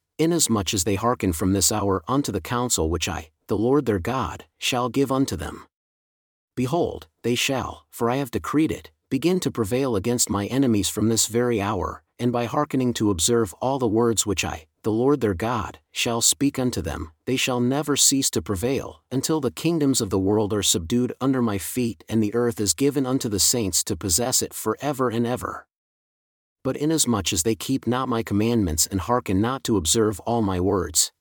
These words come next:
the kingdoms of the world shall prevail against them. For they were set to be a light unto the world,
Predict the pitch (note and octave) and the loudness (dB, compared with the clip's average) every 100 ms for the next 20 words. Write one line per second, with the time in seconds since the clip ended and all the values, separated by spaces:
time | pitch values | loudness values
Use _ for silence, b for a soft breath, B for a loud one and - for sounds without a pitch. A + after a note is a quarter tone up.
0 | - A2+ - F3 F#3 D3 A#2+ G2 G2 G#2 | -6 -6 -2 0 2 2 2 0 2 2
1 | A2 F#2+ - A2 F2+ A2 A#2+ C3 G2 A2+ | 2 0 -2 -2 -2 -2 0 0 -2 -2
2 | A#2 - C2+ C#2 - _ _ _ _ _ | 0 0 -2 -10 -14 _ _ _ _ _
3 | _ _ _ _ - C3+ C#3 B2+ - D#3+ | _ _ _ _ -4 2 4 4 4 2
4 | D#3 A#2+ A#2 A2 G2+ B2+ A#2+ A2+ F#2+ F2+ | 0 -2 2 2 2 -2 0 -2 0 2
5 | G2 F2+ - - | 2 2 -2 -12